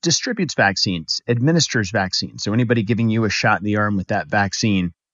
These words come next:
is exempt from liability and completely immune unless they can commit willful misconduct of some kind, unless,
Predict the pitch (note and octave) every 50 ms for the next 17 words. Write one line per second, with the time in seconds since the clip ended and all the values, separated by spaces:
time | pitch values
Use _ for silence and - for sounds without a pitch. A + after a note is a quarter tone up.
0 | _ _ _ _ G#2+ B2 A#2 A#2 G#2+ G2+ F#2 G2 - B2 B2 B2 C3+ C#3+ C3 -
1 | - _ _ - B2+ A2+ G#2 G#2 G#2 G#2+ A2+ G#2+ G2+ F#2+ A2 G2+ G2 E2+ - -
2 | - - D#2 - - F#2+ - - C#3 C#3+ C#3 - C3 B2 A2+ G#2+ G2+ G2+ G#2 G#2
3 | G2+ - - G2 G2+ G#2 G#2+ B2+ D#3+ F#3 F#3+ D#3 B2 C3 C#3 - - - - -
4 | - _ _ _ _ _ _ _ _ _ _ - A#2 A2+ - A#2+ A2 G2 F#2 _
5 | _ _ - - A#2+ A2+ A#2+ G#2+ - G2+ G2 A2 A2+ A#2 A2 - - G#2+ G2+ G2
6 | F#2 - - - A2+ G2 G2 F#2+ F2 E2 - - D2+ - - - - - - -
7 | - - D#2 F2 F#2 F#2+ F#2+ - - -